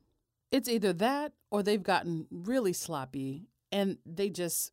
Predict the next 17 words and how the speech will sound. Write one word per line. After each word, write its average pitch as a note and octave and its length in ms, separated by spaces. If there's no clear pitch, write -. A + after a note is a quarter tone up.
fail E3 380
to D#3 160
read C#3+ 220
the C#3 80
room. C3 480
Either G3+ 400
they G3 200
don't F3 320
realize B3+ 680
or E3+ 140
they D#3+ 120
don't D3+ 360
care - 560
that E3+ 220
they F#3 100
are F3+ 80
looking D3+ 480